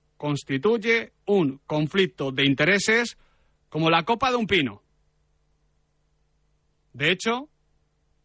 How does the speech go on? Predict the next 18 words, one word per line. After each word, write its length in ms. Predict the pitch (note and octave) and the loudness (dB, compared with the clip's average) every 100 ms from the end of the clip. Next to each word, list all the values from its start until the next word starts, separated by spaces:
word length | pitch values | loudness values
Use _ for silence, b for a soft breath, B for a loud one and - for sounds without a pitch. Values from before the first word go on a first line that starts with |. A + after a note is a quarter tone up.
| _ | _
por 160 | - D3 | -10 -8
si 240 | - E3+ | -4 -4
solo 540 | D#3 - A3+ B3+ A#3+ - | -4 0 0 2 -2 -2
con 280 | G#3 G3+ F#3 | -2 -2 -2
vincular 680 | G3 G3 - F3+ G3+ A#3 | 0 0 2 2 4 4
a 60 | A3 | 2
un 160 | G#3 D#3 | 0 -2
club 420 | - B3+ E3+ - _ _ _ _ | 0 2 2 -4 _ _ _ _
con 200 | D3 D3+ | -2 0
el 120 | D3 | 0
vicepresidente 920 | C#3+ D3 D3 C3 D#3+ D3+ D#3+ G#3 G#3 G#3 | 0 0 -2 0 -2 0 2 2 2 2
del 180 | F#3 | 2
C 160 | - F#3 | 0 -2
T 180 | D3 F#3+ | 2 2
A 240 | G3+ B2 _ _ _ _ | 2 -2 _ _ _ _
no 160 | B2 E3 | -2 0
resultara 560 | F#3 F#3 E3 F3+ F3+ | 0 -2 -2 0 0
suficiente, 760 | D#3 D#3 C#3 G#3 G#3+ G3 F3+ | -2 -6 0 0 0 -2 -6